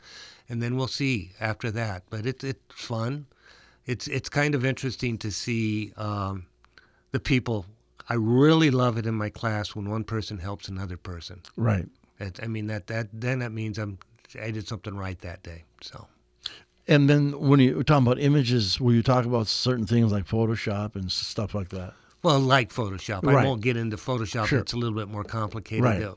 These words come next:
Speaker 1: most of my people want, but, you know, uh, how to just crop things and fi-, uh, choose the right stuff, maybe some
Speaker 2: Sure.
Speaker 1: software that you could use to get rid of backgrounds so you can, you know.
Speaker 2: Right.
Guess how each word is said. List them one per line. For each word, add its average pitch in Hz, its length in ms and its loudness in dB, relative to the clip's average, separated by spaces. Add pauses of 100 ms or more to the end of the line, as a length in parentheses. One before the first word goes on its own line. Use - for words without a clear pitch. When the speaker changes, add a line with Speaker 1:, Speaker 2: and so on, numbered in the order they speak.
Speaker 1:
most 113 200 -6
of - 40 -10
my 101 120 -6
people 104 340 -6
want, 101 340 -8
but, 98 180 -10 (600)
you 123 100 -6
know, 98 260 -6 (100)
uh, 101 320 -6
how 110 360 0
to 101 520 -6 (460)
just 98 260 -10 (760)
crop 113 320 -2
things 107 500 -6
and 98 320 -10 (220)
fi-, - 240 -14 (160)
uh, 95 340 -6 (720)
choose 120 280 -2
the 113 120 -6
right 104 240 -4
stuff, 107 340 -6
maybe 107 240 -4
some 101 200 -8
Speaker 2:
Sure. 139 240 0
Speaker 1:
software 113 380 -2
that 104 140 -4
you 107 140 -6
could 98 180 -10
use 107 420 -4
to 101 460 -6
get 113 160 -6
rid 107 160 -6
of 98 100 -8
backgrounds 101 640 -8
so - 160 -12
you 92 140 -8
can, 95 240 -14
you 101 100 -10
know. 92 120 -10
Speaker 2:
Right. 104 260 0